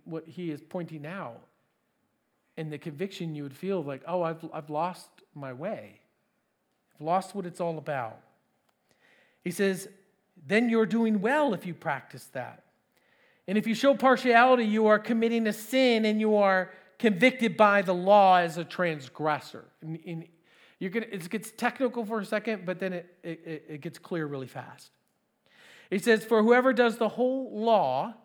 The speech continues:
meaning the law of Moses, "but fulfills,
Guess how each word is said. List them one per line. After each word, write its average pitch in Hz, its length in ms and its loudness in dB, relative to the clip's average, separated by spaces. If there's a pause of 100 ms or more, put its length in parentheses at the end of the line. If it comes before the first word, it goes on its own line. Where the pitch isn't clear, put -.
(400)
meaning 170 320 -4
the 160 200 -8 (500)
law 180 400 2
of 170 140 -4
Moses, 170 760 -4 (300)
"but 202 100 2
fulfills, 220 640 2